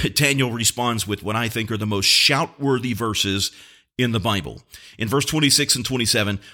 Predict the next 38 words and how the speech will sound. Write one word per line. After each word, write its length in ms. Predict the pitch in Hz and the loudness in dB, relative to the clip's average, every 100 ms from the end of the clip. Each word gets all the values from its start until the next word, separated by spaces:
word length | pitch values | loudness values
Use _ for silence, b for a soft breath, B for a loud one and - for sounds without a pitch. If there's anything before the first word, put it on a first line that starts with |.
| B - | B 0
he 120 | 147 | 2
says, 240 | 143 110 | 2 0
"None 200 | 127 151 | 0 0
of 120 | 196 | 0
the 80 | 175 | -2
wise 360 | 156 160 147 113 | -2 -2 -2 -2
men 180 | 120 113 | 0 -2
of 120 | 95 | -2
Babylon 480 | 135 135 107 98 101 | -2 -2 -2 -4 -6
can 220 | 110 101 | -6 -4
declare 580 | 104 - - 147 190 170 | -6 -6 -2 0 2 2
this 280 | 147 143 | 2 4
secret 380 | - 147 131 107 | 4 2 0 -4
to 80 | 117 | -4
the 120 | 110 | -4
king." 340 | - 143 98 90 | -2 0 0 -4
But 160 | - | 0
listen, 320 | 156 - - B B B B | 2 2 -2 B B B B
"But 200 | 147 143 | -2 0
there 240 | 143 131 - | 0 0 0
is 400 | 185 233 247 - | 2 4 2 0
a 140 | 131 135 | -2 -2
God 480 | 101 165 202 202 175 | 0 -2 0 -4 -4
in 180 | 151 143 | -4 -2
heaven 760 | 107 - 214 131 107 135 147 b b b b | 0 0 0 0 0 -2 -4 b b b b
who 140 | - 151 | -2 0
reveals 540 | 131 120 180 220 202 | 2 2 2 2 4
secrets, 580 | - 185 - 90 - - b b b | 4 2 -2 -4 -2 -4 b b b
and 120 | 120 | 0
he 80 | 139 | 2
has 120 | 131 | 2
made 380 | 110 151 226 165 | 0 0 0 2
known, 460 | 196 202 139 92 92 B B | 2 2 2 -2 -8 B B
uh, 240 | - 117 117 | -2 0 2
what 240 | 131 156 | 0 0
Nebuchadnezzar 720 | 139 147 143 127 135 135 120 104 | 2 2 2 0 2 2 4 2
has 200 | 110 - | 2 -2
dreamed 560 | 104 127 110 101 95 | -2 0 2 0 -4